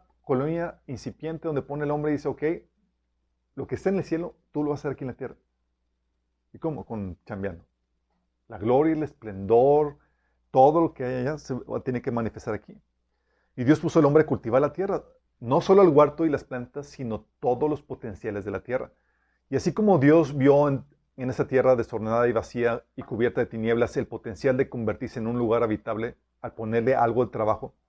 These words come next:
así este lugar habitable le vio el potencial de convertirse en algo más maravilloso con el trabajo del hombre. De hecho,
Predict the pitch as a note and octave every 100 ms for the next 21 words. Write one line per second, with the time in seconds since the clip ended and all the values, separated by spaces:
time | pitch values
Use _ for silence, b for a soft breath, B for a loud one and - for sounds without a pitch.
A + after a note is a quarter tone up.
0 | _ _ _ _ - B2+ D#3+ F3 - F3+
1 | C#3+ C3+ D3+ C3 - C3 B2+ D3 - B2
2 | A2 A2 C3+ - - G#2+ C3 A#2+ A#2+ A#2+
3 | G#2 G2+ - - D3+ C#3+ D3+ B2 A#2+ A#2+
4 | A2+ B2 B2 B2+ A2 G2+ G#2 - - A2
5 | - G#2+ G#2 G2+ A#2 G#2+ A2 A2 G#2+ _
6 | _ _ _ _ _ _ _ _ _ D#3
7 | _ _ _ _ _ _ _ B2 F3+ F3+
8 | A2+ G#2